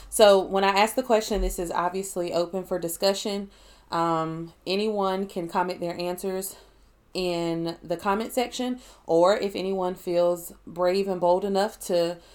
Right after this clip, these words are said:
kind of, um, jump on the live and be on video and have your voice be heard, feel free, let me know, and we'll make a way to do that.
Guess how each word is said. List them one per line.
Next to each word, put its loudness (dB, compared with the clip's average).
kind -2
of, -4
um, -4
jump -2
on 2
the 4
live 6
and -4
be -4
on -2
video -2
and -6
have -4
your -6
voice -4
be -10
heard, -2
feel -2
free, -6
let -2
me -8
know, -2
and -6
we'll -4
make -6
a -2
way -2
to -6
do -6
that. -4